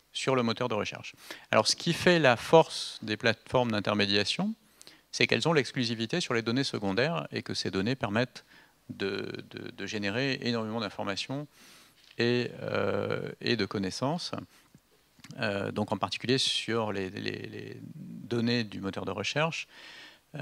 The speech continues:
à la fois on peut profiler les utilisateurs, euh, et de ces profils on peut faire beaucoup de choses, euh, même si le business model est aujourd'hui, euh, principalement basé sur la publicité, euh, c-, cette industrie va évoluer, mais aussi,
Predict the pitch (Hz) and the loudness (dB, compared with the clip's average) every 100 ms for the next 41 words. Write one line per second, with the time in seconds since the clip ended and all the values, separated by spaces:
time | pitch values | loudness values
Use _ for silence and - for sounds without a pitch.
0 | - - 107 - 120 104 - 113 - 139 | -4 0 0 2 0 0 -2 -2 2 4
1 | - 123 120 104 95 - 95 104 - 147 | 4 4 2 2 -2 -2 0 2 4 2
2 | 180 135 98 98 - - - - - - | 2 2 0 -2 -10 -20 -20 -20 -10 -6
3 | 98 98 98 107 - - 113 92 101 - | -2 -2 -2 -4 -6 -6 -6 -6 -4 -4
4 | 95 - - 117 110 120 - 127 127 110 | -4 -6 -18 -4 -4 -2 -2 0 0 0
5 | - - - - - - - 107 120 117 | -6 -10 -14 -16 -18 -18 -8 -2 0 0
6 | 117 110 117 117 123 123 107 107 113 110 | -4 -4 -4 -4 -4 -4 -6 -8 -8 -6
7 | 117 113 98 98 101 104 107 - 120 - | -4 -2 -2 -2 -4 -6 -6 -8 -10 -12
8 | 120 131 - 123 - 113 110 101 107 - | -16 -8 -4 -4 -4 -4 -2 -4 -4 -6
9 | 101 - - - - - 143 - - - | -6 -6 -6 -6 -4 -2 -2 -4 -20 -20
10 | - - _ - - 104 104 101 107 113 | -20 -20 _ -10 -2 0 0 0 -2 -4
11 | 110 113 - - - - - - - 104 | -4 -6 -8 -10 -10 -8 -8 -6 -6 -6
12 | 98 98 - 107 101 101 107 170 - - | -6 -8 -8 -4 -4 -2 -2 -4 -6 -18
13 | - 120 135 - | -4 0 0 0